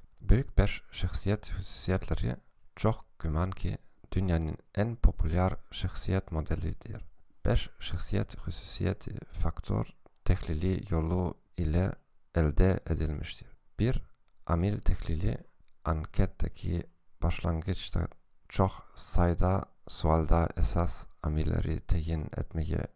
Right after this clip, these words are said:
imkan veren statistik bir teknikadır. Benzer sualları amillere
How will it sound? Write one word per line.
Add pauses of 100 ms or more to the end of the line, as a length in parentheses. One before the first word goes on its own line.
(360)
imkan (120)
veren (440)
statistik
bir (240)
teknikadır. (460)
Benzer (100)
sualları (480)
amillere